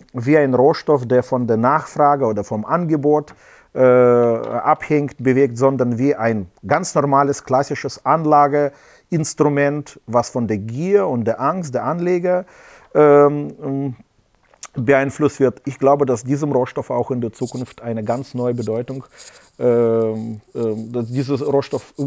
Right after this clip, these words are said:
zukommen wird, weil mehr und mehr Leute verstehen werden, dass für unsichere Zeiten, für volatile Zeiten,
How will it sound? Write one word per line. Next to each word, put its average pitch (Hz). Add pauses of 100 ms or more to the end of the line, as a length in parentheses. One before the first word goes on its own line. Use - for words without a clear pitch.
zukommen 151
wird, 143 (300)
weil 123 (200)
mehr 139
und 147
mehr 135
Leute 123
verstehen 120
werden, 131 (340)
dass 113
für 120
unsichere 165
Zeiten, 240 (180)
für 113
volatile 151
Zeiten, 180